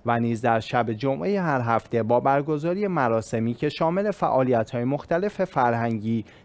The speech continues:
دینی و مذهبی است، یکی از فعالترین مراکز اسلامی در بریتانیا به شمار می‌رود.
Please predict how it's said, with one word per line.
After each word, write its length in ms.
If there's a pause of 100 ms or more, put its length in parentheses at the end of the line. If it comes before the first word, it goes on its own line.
(100)
دینی 280
و 160
مذهبی 580
است، 200 (180)
یکی 320
از 240
فعالترین 760
مراکز 460
اسلامی 480
در 200
بریتانیا 580
به 100
شمار 320
می‌رود. 500